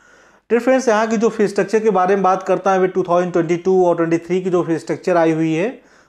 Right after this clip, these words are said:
वो आपको near about जो है बीस से इक्कीस लाख रूबल के बीच में है, जिसमें आपके हॉस्टल और ट्यूशन फीस इंक्लूड है, बाकी आपके फूडिंग के चार्ज आपके अलग से होते हैं।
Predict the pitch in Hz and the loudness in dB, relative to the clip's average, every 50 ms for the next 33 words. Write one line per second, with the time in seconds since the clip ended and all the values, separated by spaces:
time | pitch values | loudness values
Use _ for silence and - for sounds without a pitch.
0 | _ - 196 226 247 233 226 226 226 - 233 208 214 214 208 208 202 202 202 208 | _ -4 0 2 4 4 2 2 2 0 2 2 4 4 4 4 4 4 4 2
1 | 196 185 196 196 196 202 185 175 185 190 - - - 190 185 - - 185 196 185 | 2 2 2 2 2 2 2 0 -2 -2 -2 0 0 0 0 0 -2 -2 -2 -2
2 | - 196 180 180 175 175 160 156 175 175 170 185 180 170 175 175 170 - 185 185 | 0 0 0 0 2 0 0 2 2 0 0 0 0 0 0 -2 -2 -4 -4 -4
3 | 175 180 190 202 202 - _ - _ _ _ - 180 180 - 190 180 175 175 175 | -2 -4 -4 -8 -10 -16 _ -20 _ _ _ -8 -8 -4 -2 0 2 2 0 0
4 | 175 196 175 147 165 165 156 - - 175 170 165 160 165 160 147 - 175 165 156 | 0 -2 -2 0 0 -2 -2 -2 -2 0 0 0 0 0 -2 -4 -4 -8 -8 -4
5 | - 165 165 160 - 196 208 202 202 170 147 135 107 107 110 101 101 - _ _ | -4 -4 -4 -4 -4 -6 -6 -4 -2 -2 -2 -2 -4 -8 -12 -14 -14 -18 _ _
6 | _ _ _ - _ _ _ - 170 185 190 190 226 226 214 202 202 208 220 196 | _ _ _ -20 _ _ _ -2 -2 -2 0 0 0 2 2 2 2 0 0 -2
7 | 196 - 190 185 190 196 185 196 180 190 185 170 170 165 165 165 160 160 - 269 | 0 2 0 2 2 0 0 0 0 0 2 2 2 2 2 0 0 0 -2 -2
8 | 294 254 196 175 160 156 - - 160 135 135 131 - - 117 113 113 110 92 - | 0 2 2 2 2 0 -2 -2 -4 -4 -4 -6 -8 -8 -10 -10 -10 -16 -18 -20